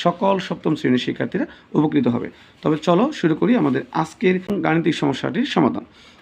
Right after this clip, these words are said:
তো আমরা আগে প্রশ্নটি দেখে নিই। প্রশ্নটি হচ্ছে, এখানে দেওয়া আছে a ইকুয়াল এক্স স্কয়ার মাইনাস এক্স ওয়াই প্লাস ওয়াই স্কয়ার, b ইকুয়াল এক্স স্কয়ার প্লাস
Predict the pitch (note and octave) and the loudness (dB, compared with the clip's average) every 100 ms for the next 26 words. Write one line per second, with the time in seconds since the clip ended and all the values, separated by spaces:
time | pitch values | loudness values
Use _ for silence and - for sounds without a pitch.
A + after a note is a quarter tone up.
0 | - G3 F3+ F#3+ G3 F#3+ F#3 A3 G3 D3+ | -2 2 4 2 0 -2 -2 0 2 2
1 | - D3+ A#3 A3+ F3+ G#3+ F#3+ D3 - E3+ | 2 0 0 -2 -2 -2 0 0 0 0
2 | B3 - - - - D#3+ F#3 F3 E3 D3+ | 0 -6 -20 -12 -4 2 2 4 4 2
3 | C#3 F3+ F#3 F3 F3+ D#3 - C3+ E3+ - | 2 -2 2 4 6 6 4 2 2 2
4 | C#3+ - - - C3+ C3 B2+ A#2+ B2 D3 | -2 -2 -6 -2 0 4 4 6 4 2
5 | - D3 - F3+ E3+ F3 D#3+ - E3+ F3+ | -2 -6 -2 0 0 0 -4 -2 0 0
6 | F3+ F#3 F#3 F#3 - - _ - B2+ D3+ | 0 0 0 0 -10 -20 _ -8 2 4
7 | E3 - C3 C3+ B3 - - _ - G3 | 4 0 2 2 0 -4 -20 _ -2 -2
8 | - E3+ E3 E3+ F#3 D#3+ D3 | -2 -4 0 0 0 0 -2